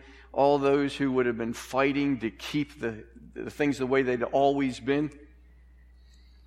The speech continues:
It could have been sent to a black hole committee and never emerged again. "We'll get back to you."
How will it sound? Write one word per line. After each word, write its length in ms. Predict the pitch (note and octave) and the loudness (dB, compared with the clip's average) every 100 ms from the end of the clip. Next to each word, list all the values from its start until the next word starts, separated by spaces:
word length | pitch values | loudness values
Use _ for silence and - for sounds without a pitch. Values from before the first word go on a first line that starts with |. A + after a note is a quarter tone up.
| - - - - - - | -20 -20 -20 -20 -20 -4
It 160 | - C3 | -2 2
could 180 | F3 D#3+ | 2 4
have 120 | D3 | 4
been 160 | C#3+ C#3+ | 4 2
sent 320 | - D#3+ C#3 | 2 0 0
to 140 | C#3+ | 0
a 20 | |
black 460 | B2 A#2 C#3 D3+ - | 0 4 6 4 2
hole 240 | C#3+ C3+ | 4 4
committee 460 | C3+ D3 C#3 D3 D3 | 4 0 2 4 2
and 120 | C3 | 2
never 300 | C#3 B2+ C3+ | 0 0 0
emerged 480 | C3+ C3 C#3 C3+ - | 2 2 2 0 -8
again. 420 | B2 C3+ C#3 C3 | -2 0 0 -4
"We'll 140 | B2 C#3+ | 0 2
get 240 | C#3 - | 2 2
back 320 | C#3+ C#3+ C#3+ - | 2 2 0 -4
to 100 | C#3 | -2
you." 280 | C3 C#3+ | 0 -2